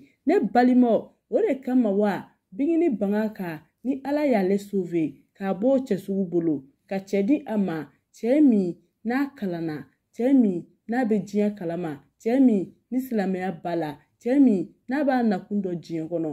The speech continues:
cɛ min n'a bɛ se création na, cɛ min n'a bɛ réfléchi, cɛ min n'a ye ko kɛ, adamadenw dabali bɛ ban. Ne balimaw, Bigini Banga ka, kabini ale bɛn n'o cɛ ma wa,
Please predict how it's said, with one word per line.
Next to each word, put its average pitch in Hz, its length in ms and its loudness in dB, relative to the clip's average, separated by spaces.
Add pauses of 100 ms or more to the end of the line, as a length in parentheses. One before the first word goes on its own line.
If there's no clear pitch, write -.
(240)
cɛ 226 140 -2 (100)
min 220 320 4 (140)
n'a 254 180 -2
bɛ 220 140 0
se 220 140 -4 (100)
création 190 560 -4
na, 160 100 -6 (300)
cɛ 262 260 2
min 214 300 4 (200)
n'a 285 200 0
bɛ 220 120 2 (140)
réfléchi, 180 640 -6 (220)
cɛ 269 220 0
min 226 320 4 (180)
n'a 294 200 0
ye 240 140 4
ko 202 240 -4
kɛ, 175 180 -4 (320)
adamadenw 196 640 0
dabali 165 300 -4
bɛ 165 160 -6 (100)
ban. 156 240 -12 (280)
Ne 381 120 2
balimaw, 262 720 2 (180)
Bigini 403 400 2
Banga 226 340 0
ka, 175 280 -6 (220)
kabini 294 420 0
ale 208 240 2
bɛn 190 200 -4
n'o 208 160 2
cɛ 185 240 -6
ma 185 140 -4
wa, 165 300 -4